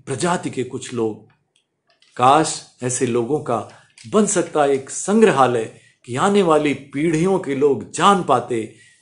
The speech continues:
कि जीने का एक अंदाज ऐसा भी था। तो ये मैंने आपको कविता सुनाई। अब तो ये है कि अनाउंसमेंट होता है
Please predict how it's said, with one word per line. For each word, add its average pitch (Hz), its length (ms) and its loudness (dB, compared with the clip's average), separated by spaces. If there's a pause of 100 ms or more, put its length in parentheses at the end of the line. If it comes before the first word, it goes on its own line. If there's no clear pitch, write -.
कि 113 80 -8
जीने 110 400 -6
का 107 160 -12
एक 156 300 0
अंदाज 95 400 -8 (720)
ऐसा - 260 -8
भी - 160 -20
था। - 380 -20 (1200)
तो 151 60 -2
ये 160 260 6
मैंने 160 180 -2
आपको 156 260 0
कविता 143 320 0
सुनाई। 139 380 -4 (920)
अब 127 160 -4
तो 160 60 4
ये 156 200 6
है 151 200 6
कि 139 380 2 (380)
अनाउंसमेंट 120 540 0
होता 196 280 6
है 202 300 0